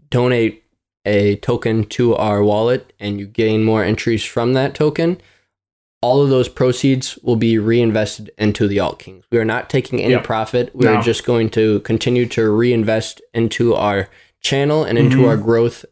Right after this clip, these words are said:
Speaker 1: as a community.
Speaker 2: Yeah.
Speaker 1: 'Cause at the end of the day, we are here for you guys and you guys only.
Speaker 2: Yeah.
Speaker 1: We wanna see you guys learn, develop, and grow with crypto as much as we are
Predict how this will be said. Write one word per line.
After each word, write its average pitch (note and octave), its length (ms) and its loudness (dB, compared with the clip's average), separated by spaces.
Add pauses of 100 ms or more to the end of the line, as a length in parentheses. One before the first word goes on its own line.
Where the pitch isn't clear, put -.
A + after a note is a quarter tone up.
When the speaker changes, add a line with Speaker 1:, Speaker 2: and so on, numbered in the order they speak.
Speaker 1:
as G#2+ 360 0
a G2+ 160 -2
community. G#2+ 600 0
Speaker 2:
Yeah. A2+ 220 -2 (320)
Speaker 1:
'Cause A#2 160 0
at A2 160 -2
the B2 100 0
end B2 80 2
of B2 60 0
the B2 60 2
day, A#2+ 260 2
we A#2 180 4
are A2 80 4
here A2+ 160 2
for A2 140 0
you A2+ 240 4
guys C#3 520 0
and G#2 220 -2
you A#2+ 300 2
guys A#2+ 280 2
only. A#2 360 0 (160)
Speaker 2:
Yeah. C#3 160 0
Speaker 1:
We A#2+ 80 4
wanna A#2+ 220 2
see A#2+ 240 0
you B2 140 2
guys C3 320 2
learn, C3 460 2
develop, B2 580 0
and A#2+ 140 0
grow B2 320 2
with A#2+ 320 0
crypto B2 360 0
as A2 180 0
much A#2+ 180 0
as A2 140 0
we A#2+ 180 2
are A2+ 300 0